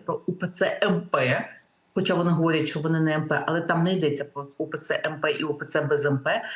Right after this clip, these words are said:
Але в цьому законопроекті не йдеться про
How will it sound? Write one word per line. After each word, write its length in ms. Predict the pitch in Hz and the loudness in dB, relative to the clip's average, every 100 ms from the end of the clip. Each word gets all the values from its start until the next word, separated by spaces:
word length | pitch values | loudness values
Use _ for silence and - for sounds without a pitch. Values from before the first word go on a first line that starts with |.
| - - - - - | -8 -8 -10 -10 -2
Але 520 | 196 190 151 123 - - - - _ | 2 2 2 0 -6 -12 -20 -20 _
в 200 | - - | -20 -2
цьому 280 | 240 294 339 | 0 2 2
законопроекті 800 | 330 302 285 269 226 170 - 160 | 2 2 2 2 2 2 0 0
не 100 | 185 | 2
йдеться 460 | 196 185 226 - 240 | 4 4 2 2 -2
про 460 | 233 208 196 190 | 0 2 2 0